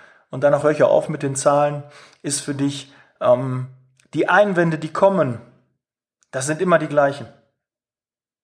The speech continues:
Das sind immer die gleichen Einwände, die kommen. Also bereite dich drauf vor. Schreib dir den Einwand auf und daneben direkt,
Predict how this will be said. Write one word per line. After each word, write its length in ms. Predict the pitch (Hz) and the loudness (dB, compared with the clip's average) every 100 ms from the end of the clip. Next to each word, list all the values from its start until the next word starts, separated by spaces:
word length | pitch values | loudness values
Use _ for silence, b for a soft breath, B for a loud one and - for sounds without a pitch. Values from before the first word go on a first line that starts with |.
| _ _ _ _ - | _ _ _ _ -12
Das 220 | 139 139 | -12 -6
sind 360 | 185 202 202 - _ - | -4 -4 -8 -18 _ -4
immer 600 | 190 202 208 214 214 - | -2 2 2 2 -4 -14
die 100 | 156 | -16
gleichen 600 | 147 156 160 165 180 170 | 0 4 4 2 -8 -12
Einwände, 500 | 151 147 135 135 127 | -4 -4 -4 -8 -8
die 140 | 123 | -12
kommen. 320 | 120 131 113 110 _ _ _ _ _ _ _ _ _ _ | -10 -8 -8 -12 _ _ _ _ _ _ _ _ _ _
Also 360 | 135 156 190 | 2 2 2
bereite 440 | 202 156 131 143 170 | -2 0 2 2 -2
dich 140 | 170 | -10
drauf 240 | 175 170 165 | -6 -6 -4
vor. 420 | 202 190 - b b b b b | -2 0 -2 b b b b b
Schreib 460 | - - 160 180 180 | -14 -2 2 2 0
dir 100 | 175 | -6
den 240 | 156 147 - _ _ _ | -6 -8 -16 _ _ _
Einwand 440 | 147 165 147 147 - | -2 0 2 0 2
auf 460 | 156 208 - - - _ _ _ _ _ _ _ _ _ _ _ | 4 2 2 -10 -20 _ _ _ _ _ _ _ _ _ _ _
und 360 | - 170 240 - - _ _ _ | -6 -4 -4 -8 -16 _ _ _
daneben 480 | - 139 147 202 226 | -6 -4 0 -2 -2
direkt, 500 | 202 180 190 190 - | 0 2 2 0 -10